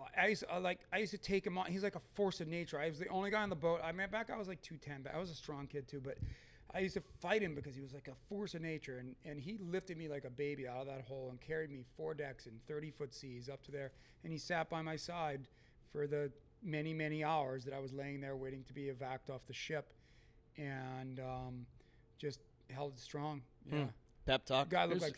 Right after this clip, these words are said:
Speaker 1: Thor.
Speaker 3: is he
Speaker 1: He's a
Speaker 3: still
Speaker 1: guy
Speaker 3: around?
Speaker 1: Yeah, he's, uh, you know, he's retired.
Speaker 3: Does he
Speaker 1: He
Speaker 3: stay in
Speaker 1: lives in
Speaker 3: touch with him?
Speaker 1: Wyoming.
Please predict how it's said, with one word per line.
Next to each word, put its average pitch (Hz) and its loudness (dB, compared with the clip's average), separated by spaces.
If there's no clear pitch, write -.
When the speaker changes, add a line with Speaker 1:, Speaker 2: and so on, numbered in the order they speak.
Speaker 1:
Thor. 151 6
Speaker 3:
is 143 8
he 196 10
Speaker 1:
He's 180 8
a - 0
Speaker 3:
still 196 12
Speaker 1:
guy 180 12
Speaker 3:
around? 185 12
Speaker 1:
Yeah, 196 6
he's, 180 -2
uh, 180 4
you 226 2
know, 208 6
he's 151 2
retired. 135 -4
Speaker 3:
Does 139 6
he 160 6
Speaker 1:
He 170 4
Speaker 3:
stay 180 12
in 156 10
Speaker 1:
lives - 2
in 160 12
Speaker 3:
touch 151 8
with 165 10
him? 180 8
Speaker 1:
Wyoming. 185 -2